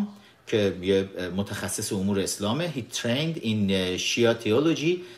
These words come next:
and, uh, um, for fourteen years at the seminaries in قم، که میگه تا برای چهارده سال توی حوزهٔ علمیهٔ قم بوده و، اه، بعد، اه، رفته به، نمی‌دونم، پاریس برای ادامهٔ، نمی‌دونم، این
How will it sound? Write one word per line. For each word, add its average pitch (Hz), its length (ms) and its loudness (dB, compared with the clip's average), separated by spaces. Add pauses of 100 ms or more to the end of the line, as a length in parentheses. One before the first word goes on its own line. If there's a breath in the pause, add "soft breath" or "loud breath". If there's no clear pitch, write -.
(180 loud breath)
and, 120 320 0
uh, 101 500 2
um, 85 760 -10 (2000 soft breath)
for 117 100 -16 (200)
fourteen 120 560 -12 (140)
years 147 280 -6
at 127 160 -6
the 117 60 -8
seminaries 143 600 -6
in 127 160 -8
قم، 175 120 -2
که 170 100 -2
میگه 147 140 0
تا 147 180 6
برای 117 280 2
چهارده 117 400 4
سال 190 200 0
توی 156 160 2
حوزهٔ 123 420 4
علمیهٔ 107 380 4
قم 143 340 4
بوده 180 300 6 (380 loud breath)
و، 113 100 2
اه، 127 680 4
بعد، 120 560 2
اه، 95 380 -2
رفته 104 380 0
به، 151 180 6
نمی‌دونم، 117 500 0
پاریس 104 600 -2
برای 123 380 4
ادامهٔ، 107 400 0
نمی‌دونم، 160 400 -4
این 151 160 -8